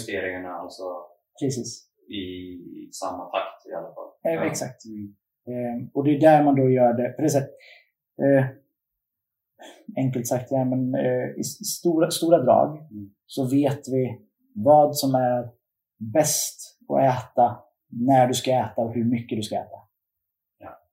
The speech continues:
Speaker 1: Mm.
Speaker 2: Alltså, om vi ska ta, eh, protein till exempel.
Speaker 1: Mm.
Speaker 2: Eh, olika uträ-, uträkningar, men vi säger enkelt, två gram per kilo kroppsvikt.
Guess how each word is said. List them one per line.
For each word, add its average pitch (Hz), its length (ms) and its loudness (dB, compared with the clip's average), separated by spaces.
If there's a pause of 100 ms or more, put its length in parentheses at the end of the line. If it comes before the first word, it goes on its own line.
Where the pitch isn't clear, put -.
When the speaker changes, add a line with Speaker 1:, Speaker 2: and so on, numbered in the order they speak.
Speaker 1:
Mm. 95 220 -20 (120)
Speaker 2:
Alltså, 131 360 -2 (220)
om 139 100 -4
vi 131 60 -2
ska 131 140 -6
ta, 127 400 0 (560)
eh, 123 520 -6 (1000)
protein 131 440 -2
till 113 100 -4
exempel. 110 360 -6 (320)
Speaker 1:
Mm. 104 160 -16 (360)
Speaker 2:
Eh, 113 800 -4 (520)
olika 156 260 2
uträ-, 139 440 2
uträkningar, 139 540 0
men 127 120 0
vi 123 60 -4
säger 127 240 -2
enkelt, 160 480 -2 (140)
två 147 220 2
gram 131 400 2
per 127 60 -6
kilo 120 260 -2
kroppsvikt. - 460 -4